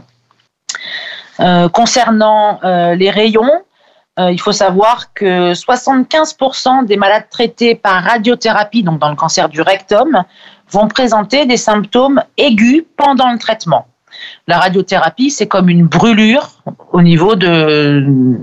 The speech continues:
du rectum, enfin de la tumeur. De nos jours, enfin, effectivement, la radiothérapie a beaucoup évolué. Initialement, c'était peu ciblé, donc il pouvait y avoir des atteintes de l'intestin grêle au contact,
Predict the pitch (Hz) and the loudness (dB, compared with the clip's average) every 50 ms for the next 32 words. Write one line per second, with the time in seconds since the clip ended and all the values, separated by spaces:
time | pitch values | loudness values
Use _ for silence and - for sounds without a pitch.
0 | 104 - - - 170 170 165 170 165 - 240 202 175 - 156 156 147 160 156 - | -8 -10 -4 0 2 2 2 0 0 -2 -2 -2 0 -2 -2 0 -2 -2 -4 -4
1 | - 220 214 208 160 143 - _ _ _ _ - - - - - - - - _ | -2 0 2 2 2 0 -2 _ _ _ _ -20 -18 -16 -14 -14 -14 -16 -18 _
2 | - 160 151 208 202 196 202 196 175 196 254 277 269 247 202 - 185 165 165 165 | -8 -2 0 0 2 2 2 2 2 2 2 2 2 0 0 0 0 -2 -2 -2
3 | 160 160 - - 185 208 202 180 165 175 175 170 175 165 - 180 160 170 165 - | -6 -6 -4 -2 0 0 0 0 0 0 -2 -2 -2 -2 -2 0 -2 -2 -2 0
4 | 202 180 160 147 143 202 226 220 - - 220 202 196 185 190 185 185 202 220 240 | 0 0 0 0 0 -2 -2 -2 -2 -2 0 0 0 0 -2 -6 -4 -2 0 0
5 | 247 247 220 185 190 190 - - 202 185 185 190 196 202 220 233 240 233 _ _ | 0 0 0 0 -2 -2 -2 0 0 0 0 2 2 2 2 2 0 -4 _ _
6 | - - - _ _ _ _ - - 185 - 196 196 - - 262 269 254 - - | -20 -20 -20 _ _ _ _ -6 -4 -2 -2 -2 -4 -2 0 0 0 0 0 0
7 | 240 214 196 233 247 254 254 240 214 190 175 - 175 - 175 170 180 180 175 170 | 0 2 2 2 2 0 0 0 0 -2 -4 -6 -6 -4 -2 0 2 2 2 2
8 | 170 190 190 190 190 175 165 170 180 185 - - 214 202 202 202 202 202 - 175 | 2 2 0 0 0 -2 -2 -2 -2 -2 0 -2 -2 0 0 0 -2 -4 -6 -4
9 | 156 165 175 175 170 180 175 - - 185 190 185 185 190 196 196 190 185 - 214 | -2 -2 -2 0 -2 -2 -4 -2 -2 0 0 0 0 0 0 0 0 -2 0 0
10 | 214 220 220 247 240 240 254 247 _ - | 0 0 2 2 2 2 0 -2 _ -6